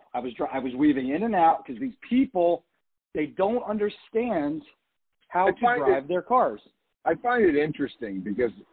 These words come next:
Speaker 2: I usually have no problem on the turnpike.
Speaker 1: Really?
Speaker 2: Yep. I
Speaker 1: Well
Speaker 2: mean, there's, you got the two different sets of lanes. You've got the truck and car, and then you've got the cars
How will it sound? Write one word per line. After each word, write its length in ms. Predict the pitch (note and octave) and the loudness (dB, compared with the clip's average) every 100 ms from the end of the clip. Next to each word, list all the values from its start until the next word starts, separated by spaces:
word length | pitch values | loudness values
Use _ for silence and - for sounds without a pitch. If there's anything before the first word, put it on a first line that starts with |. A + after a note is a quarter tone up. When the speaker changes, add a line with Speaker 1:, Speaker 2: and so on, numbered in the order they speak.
| - | 2
Speaker 2:
I 140 | E3 | 4
usually 520 | F3 F3 E3 D3 C3 A#2+ | 4 2 -4 -2 -2 -2
have 140 | A2 | -4
no 380 | A2 B2 D3+ D#3 | -4 -2 0 0
problem 480 | - C#3 B2 A#2 A2 | 0 -2 -2 -4 -10
on 140 | G2+ | -10
the 60 | G2 | -12
turnpike. 580 | - G#2 G2 G2 D#2+ C#2+ - _ _ _ _ _ _ _ _ D#2 | -12 -10 -10 -8 -8 -8 -20 _ _ _ _ _ _ _ _ -20
Speaker 1:
Really? 460 | F#2 A2 D#3 C3 G#2+ - _ _ _ | -10 -4 -2 -2 -4 -10 _ _ _
Speaker 2:
Yep. 260 | B2+ D3 D3+ _ _ _ _ _ _ | 2 2 2 _ _ _ _ _ _
I 120 | - B2 | -6 2
Speaker 1:
Well 200 | A#2 A2+ | 4 4
Speaker 2:
mean, 80 | C3 | 2
there's, 220 | C3+ B2 - _ _ | -2 -4 -14 _ _
you 240 | C3 B2+ B2+ | -4 -2 0
got 200 | C#3 C3 | 0 -2
the 100 | A#2 - | -12 -4
two 180 | - F3+ | -4 2
different 420 | F3 - E4 D#3 _ _ _ _ _ _ | 0 0 -4 -4 _ _ _ _ _ _
sets 180 | D#3 C#3 - | 0 0 -2
of 80 | A#2 | -4
lanes. 420 | B2 A#2+ A2+ A#2+ - | -2 -2 -4 -6 -8
You've 140 | G#2+ | 0
got 240 | B2 A#2+ - | 2 2 -2
the 80 | A2 | -10
truck 200 | - C#3+ - - _ _ _ _ _ _ _ _ _ _ _ | 2 2 2 -20 _ _ _ _ _ _ _ _ _ _ _
and 140 | A2+ - | -12 0
car, 400 | A2+ G#2+ A2+ A#2 | 4 6 4 0
and 140 | B2 | -6
then 120 | B2 | -8
you've 160 | A#2+ G#2+ | -8 -4
got 220 | A#2+ A2+ | -4 -4
the 60 | C3+ | -10
cars 360 | - C3 B2 | -2 0 0